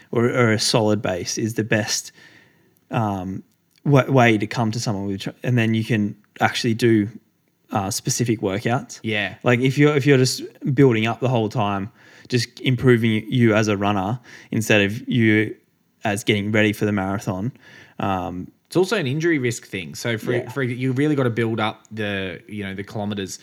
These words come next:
Speaker 2: And if you've only, if you haven't been running and then you, like, wanna go from zero to, zero running to a marathon in, tw-, say, twelve weeks, you have to be building up that long run, like, pretty quickly and pretty dramatically. And this sort of ties into the, you know, temp,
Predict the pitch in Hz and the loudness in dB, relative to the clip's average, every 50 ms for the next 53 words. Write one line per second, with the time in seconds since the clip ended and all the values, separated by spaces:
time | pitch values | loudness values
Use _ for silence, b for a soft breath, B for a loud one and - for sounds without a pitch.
0 | B B B B - 120 117 160 190 160 156 139 131 123 117 110 - 123 151 160 | B B B B -8 -6 -4 -2 -2 0 0 0 0 -2 -2 -4 -4 -4 -4 -4
1 | 151 - - - - 135 131 120 117 104 107 107 104 98 101 107 107 101 95 95 | -4 -6 -12 -8 -6 -4 -4 -2 -2 -2 -2 -2 -2 -2 -4 -4 -4 -6 -6 -8
2 | 82 73 101 104 101 98 101 101 101 101 101 101 95 104 104 98 98 95 - 107 | -10 -8 -8 -8 -6 -6 -6 -6 -6 -6 -6 -6 -6 -6 -4 -4 -6 -6 -6 -8
3 | 107 104 101 107 101 101 95 - 104 98 101 101 107 107 104 104 101 98 - - | -6 -6 -6 -6 -6 -6 -6 -8 -8 -8 -6 -6 -4 -4 -2 -4 -4 -6 -8 -10
4 | 104 92 90 82 - - - 110 110 123 120 113 107 101 98 95 92 101 101 101 | -10 -10 -10 -12 -14 -14 -12 -6 -4 -2 -2 -2 -2 -2 -4 -6 -6 -6 -6 -6
5 | 95 92 92 92 - - 104 95 92 90 90 85 - - 101 101 98 98 104 107 | -6 -8 -10 -12 -12 -10 -10 -10 -10 -10 -12 -12 -14 -10 -8 -6 -4 -4 -4 -4
6 | - 101 95 92 92 90 - - - - 107 95 92 - - 110 90 90 95 107 | -6 -8 -10 -12 -12 -14 -14 -14 -12 -8 -8 -8 -8 -8 -8 -10 -10 -8 -8 -8
7 | 101 90 80 - - B B B B B - - 165 - 170 147 107 98 110 107 | -6 -6 -8 -8 -12 B B B B B -8 -8 -6 -4 -4 -6 -6 -4 -4 -4
8 | 107 107 107 104 95 98 - - 95 95 - - 95 101 104 101 95 87 80 85 | -4 -4 -4 -4 -6 -6 -8 -8 -10 -10 -10 -8 -8 -8 -8 -8 -8 -10 -12 -14
9 | - _ - - - - 120 123 127 127 - - - - 127 123 - - 98 92 | -16 _ -20 -18 -8 -4 -2 -2 -2 -2 -4 -6 -6 -6 -6 -6 -6 -8 -10 -10
10 | 92 92 - 123 120 120 110 98 98 98 95 95 104 113 110 - - 71 65 - | -10 -8 -6 -6 -4 -4 -4 -6 -6 -6 -6 -4 -4 -6 -6 -8 -10 -14 -14 -16
11 | _ - - - _ - 123 120 - 123 101 98 - 117 107 107 104 95 107 104 | _ -20 -20 -16 _ -6 -6 -4 -4 -4 -6 -6 -2 -2 0 0 0 -2 -2 -4
12 | 101 95 95 92 90 87 85 87 95 - - - 107 90 - | -4 -6 -8 -10 -10 -10 -10 -10 -12 -12 -10 -10 -10 -10 -12